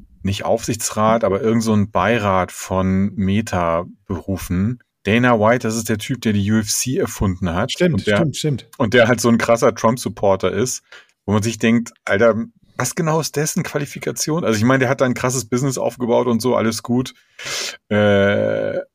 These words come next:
Speaker 1: und manchmal gucke ich mir auch so U-F-C-Kämpfe an und so, alles schön und gut, aber irgendwie, warum der Typ? Also ich, ja.
Speaker 2: Ja, das ist sowieso eher so ein Pop, Pop, äh, also für mich kommt das mir vor, dass die Tra-, dass Trump gerade um sich herum so ein Pop-Ensemble,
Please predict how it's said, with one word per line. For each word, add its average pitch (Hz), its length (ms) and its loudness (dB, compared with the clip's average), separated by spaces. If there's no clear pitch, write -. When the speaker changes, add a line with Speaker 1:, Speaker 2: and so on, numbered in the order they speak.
Speaker 1:
und 98 120 -2
manchmal 104 240 -2
gucke 123 180 -4
ich 117 80 -10
mir 113 160 0
auch 113 120 0
so 107 100 -2
U-F-C-Kämpfe 107 880 -4
an 120 340 0
und 107 140 -2
so, 120 260 0
alles 107 240 -2
schön 113 240 0
und 107 180 0
gut, 123 240 -6
aber 98 360 0
irgendwie, 98 420 -4
warum 104 320 -4
der 98 200 -4
Typ? 123 300 -8
Also 90 320 -6
ich, - 280 -12
ja. 101 80 -4
Speaker 2:
Ja, 117 60 2
das 139 160 4
ist 139 60 -2
sowieso 147 340 2
eher 127 220 2
so 139 100 2
ein 131 120 0
Pop, - 300 -2
Pop, - 300 -4
äh, 110 360 0
also 110 300 -2
für - 140 -10
mich 147 140 0
kommt 147 180 -2
das 139 200 -4
mir 120 260 0
vor, 143 320 0
dass 135 160 -2
die 110 100 -4
Tra-, - 400 -4
dass 110 200 -6
Trump 139 260 -2
gerade 127 320 2
um 117 120 -4
sich 113 140 -8
herum 120 360 0
so 120 120 -2
ein 113 140 0
Pop-Ensemble, 110 1300 -2